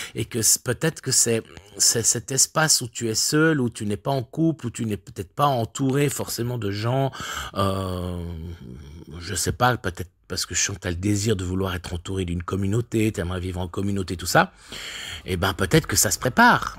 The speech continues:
Mais peut-être que toi, t'as encore du chemin à faire à l'intérieur de toi, de trouver quand même un espace de paix,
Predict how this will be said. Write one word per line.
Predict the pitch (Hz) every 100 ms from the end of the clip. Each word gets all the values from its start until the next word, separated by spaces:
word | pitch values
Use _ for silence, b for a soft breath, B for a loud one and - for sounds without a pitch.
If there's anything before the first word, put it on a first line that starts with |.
| -
Mais | 107
peut-être | 104 - 117
que | 110
toi, | 90 123 147
t'as | - 202
encore | - 117
du | 110
chemin | - 120 117 110
à |
faire | 107 127 131 139 - B B B -
à | 110 117
l'intérieur | 113 107 107 104 101
de |
toi, | 92 120 117 139 160 170 151 B B
de | 107 110
trouver | 107 - 117 151 180
quand | 120
même | 113 175 220 120 b b _ 120
un | 117
espace | 110 - 135 127 107
de | 104
paix, | - 147 143 160 175